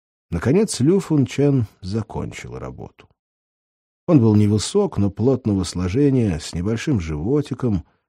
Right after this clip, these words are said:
круглолицый, с ежиком седых волос и узкими губами в форме тоскливого полумесяца.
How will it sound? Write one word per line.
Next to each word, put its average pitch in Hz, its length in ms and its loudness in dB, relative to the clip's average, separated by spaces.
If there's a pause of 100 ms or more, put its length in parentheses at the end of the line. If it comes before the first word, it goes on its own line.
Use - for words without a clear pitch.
(140)
круглолицый, 123 1000 0
с - 100 -16
ежиком 110 500 2
седых 98 440 -4
волос 120 480 -4
и - 20 -4
узкими 110 480 -2
губами 98 560 -4
в 90 80 -8
форме 90 460 -6
тоскливого 80 840 -8
полумесяца. 76 960 -12